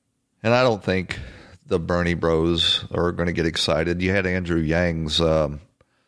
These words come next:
campaign manager come out and call, uh, Andrew Yang a sellout for endorsing Biden.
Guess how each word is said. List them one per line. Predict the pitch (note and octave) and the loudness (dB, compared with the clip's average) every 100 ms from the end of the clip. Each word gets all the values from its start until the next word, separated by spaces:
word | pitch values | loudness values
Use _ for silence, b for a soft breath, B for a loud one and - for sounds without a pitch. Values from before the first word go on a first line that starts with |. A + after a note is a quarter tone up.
| _ _ _ _ - - | _ _ _ _ -18 -10
campaign | - A2+ A2+ G2+ C3+ | -2 0 0 0 0
manager | F#2+ C#2+ D#2 F2+ F#2 F#2+ - - | 0 -2 0 0 0 -4 -12 -6
come | G#2+ G#2+ | -2 2
out | G2 G2+ | 2 0
and | D#2+ E2 | -2 -4
call, | D#2+ F#2+ G#2+ G#2 F2 E2+ _ _ _ _ _ - | -2 2 2 2 -2 -10 _ _ _ _ _ -2
uh, | E2+ D#2 D2 - - - | 0 2 0 -4 -14 -8
Andrew | F#2 G#2+ G2+ | -4 -2 0
Yang | F2+ F2 A2 A2 E2+ | 0 2 0 0 -2
a | D#2 | -2
sellout | - - A#2+ A#2 D2+ D2 - - | -2 0 2 2 0 -2 -6 -18
for | - F2 | -4 -2
endorsing | E2 D#2+ E2+ D#2+ D#2 C#2+ | 0 2 0 0 -2 -2
Biden. | D2 D#2 F2+ | -2 -2 -4